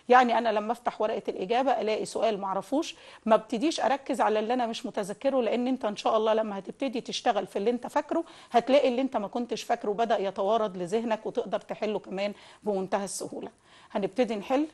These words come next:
نحل كل اللي نعرفه الأول، نبتدي نفكر كويس وإحنا بنجاوب، ما تستسهلش أبدًا تقول إن أنا مش فاكر أو ما ذاكرتش أو ما أعرفش. في جزء كبير من معلومات ممكن تكون مرت عليك حتى لو أنت ما راجعتهاش ليلة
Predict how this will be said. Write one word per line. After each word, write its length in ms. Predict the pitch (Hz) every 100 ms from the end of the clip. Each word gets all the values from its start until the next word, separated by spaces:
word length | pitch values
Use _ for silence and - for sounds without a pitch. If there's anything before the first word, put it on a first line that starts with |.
| -
نحل 440 | 208 262 233 208 -
كل 240 | 285 285
اللي 160 | 226 196
نعرفه 380 | 196 185 220 196
الأول، 380 | - 226 285 330 - -
نبتدي 380 | 202 - 285 285
نفكر 380 | 247 285 277 247
كويس 460 | - 269 262 202 233
وإحنا 200 | - 208
بنجاوب، 500 | 190 180 196 262 269 - -
ما 80 | 220
تستسهلش 600 | 226 - 233 - 302 -
أبدًا 320 | 262 247 226
تقول 380 | 220 - 233 254
إن 120 | 233 233
أنا 140 | 233
مش 180 | 214 -
فاكر 340 | 247 240 247
أو 100 | 226
ما 120 | 220
ذاكرتش 480 | 190 202 247 254 240
أو 140 | - 226
ما 120 | 190
أعرفش. 260 | 185 285 - - -
في 120 | - 277
جزء 320 | 254 269 240
كبير 260 | 196 269
من 160 | 247 226
معلومات 460 | 208 202 226 240 233
ممكن 300 | 233 220 -
تكون 280 | - 247
مرت 280 | 220 226 214
عليك 260 | 180 247 -
حتى 260 | 285 -
لو 120 | 220 240
أنت 160 | 240
ما 140 | 226 196
راجعتهاش 580 | 190 185 - 226 -
ليلة 240 | 220 220